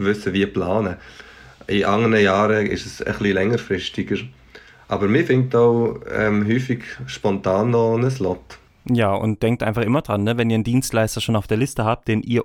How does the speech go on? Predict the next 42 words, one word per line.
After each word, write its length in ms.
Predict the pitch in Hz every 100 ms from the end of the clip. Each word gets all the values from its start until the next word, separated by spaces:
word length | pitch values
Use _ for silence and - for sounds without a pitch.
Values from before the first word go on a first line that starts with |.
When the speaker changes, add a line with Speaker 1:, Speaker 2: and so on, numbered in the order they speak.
| -
Speaker 2:
unbedingt 440 | 147 170 156 143 139
haben 280 | 135 113
wollt, 280 | 95 90 92
weil 180 | 107 104
euch 180 | 104 98
der 100 | 101
Stil 280 | - 151 139
gefällt, 460 | 131 - 113 113
die 100 | 110
Art 200 | 98 98
und 100 | 101
Weise, 380 | 101 101 98 101 - - - - -
wie 140 | 113 117
er 140 | 107
oder 160 | 107 101
sie 160 | 101
spricht 500 | - - 120 - -
oder 200 | 101 98
halt 120 | 98 92
einfach 240 | 95 98
wirklich 220 | 101 98
die 100 | -
Arbeit 340 | 113 117 98 -
gefällt 400 | 90 98 120 - - - - _ _
und 300 | 123 120 - _
ihr 120 | 127
das 140 | 120 -
unbedingt 440 | - 185 160 156
haben 220 | 139 135
wollt 180 | 104 95
und 80 | 101
ihr 100 | 113
wisst 260 | 139 - 98
es, 180 | 90
dann 140 | 101 101
fragt 380 | - 131 - -
sofort 480 | 143 139 113 110
an, 240 | 98 120 156
reserviert 420 | 127 117 110 127
euch 160 | 117 107
einen 100 | 104
Termin 400 | 107 110 143